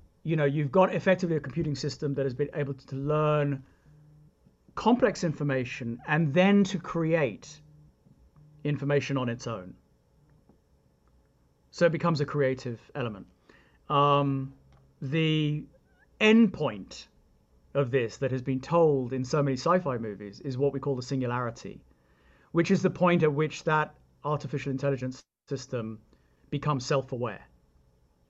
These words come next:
in the same way that we are self-aware. So it's got enough learning and enough computing power that it starts to be able to,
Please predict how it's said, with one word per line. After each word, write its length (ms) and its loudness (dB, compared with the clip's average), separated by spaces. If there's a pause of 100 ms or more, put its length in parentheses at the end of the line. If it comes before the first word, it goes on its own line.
(360)
in 100 -4
the 60 -4
same 260 -2
way 120 -2
that 120 -4
we 140 -4
are 80 -8
self-aware. 580 -14 (500)
So 160 0
it's 100 2
got 140 4
enough 380 4
learning 360 6
and 60 -2
enough 280 0
computing 400 -6
power 500 2 (800)
that 200 4
it 200 2
starts 500 2
to 80 -6
be 140 0
able 220 2
to, 560 0